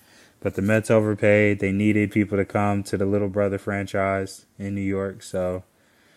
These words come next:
that's how it is. So give me the Colorado Rockies money line in this spot, plus one eighty-four. This will be the biggest upset special cashed in M L B. So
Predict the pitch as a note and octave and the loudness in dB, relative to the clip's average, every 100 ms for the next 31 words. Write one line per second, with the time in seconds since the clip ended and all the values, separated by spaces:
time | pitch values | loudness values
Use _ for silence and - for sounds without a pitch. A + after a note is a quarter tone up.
0 | _ _ F#2+ F#2 F#2+ F#2 F#2 G2+ G2 F#2 | _ _ -6 -4 0 0 0 0 -2 -6
1 | - F#2 F2+ F#2 _ _ G#2+ A2 A2 A2 | -8 -6 -6 -8 _ _ -2 0 0 0
2 | G#2+ G2+ - G#2 G2+ G2+ G2 G2 G2 - | -2 -2 0 2 2 2 2 2 0 -2
3 | F#2+ F2+ F#2+ G2 F#2+ F2+ F2+ F2+ F2+ F#2 | -4 -4 -6 -4 -6 -4 -6 -6 -10 -10
4 | F#2+ F#2 - F#2+ F#2+ F2 - A#2+ - G2+ | -8 -8 -8 -4 -2 -2 0 0 0 -4
5 | G#2+ G2+ F#2 - G2 F#2 E2+ - - - | -2 -2 -2 -4 -2 -2 -4 -10 -20 -20
6 | - _ A#2+ A#2+ B2+ A2+ F#2 E2 B2 A#2+ | -20 _ -6 -2 2 2 0 0 2 4
7 | A#2+ A2+ A2 - G#2+ - - G#2 - G#2 | 2 -2 -4 -2 -2 -2 -2 -2 -2 -8
8 | F#2 - G#2 G2 F2+ - - - _ _ | -6 0 2 2 -2 -8 -20 -20 _ _
9 | _ - G2 G2 G2 F#2+ F#2 G2 F#2+ F#2+ | _ -14 -10 -8 -6 -6 -6 -4 -4 -8
10 | - _ - A2 F#2+ F#2 F#2 | -14 _ -18 -10 -6 -6 -6